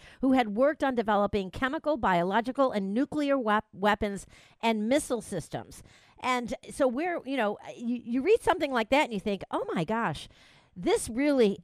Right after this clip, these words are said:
does have a very long hister-, history, excuse me,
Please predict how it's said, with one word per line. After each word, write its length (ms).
does 300
have 440
a 140
very 380
long 420
hister-, 640
history, 460
excuse 400
me, 260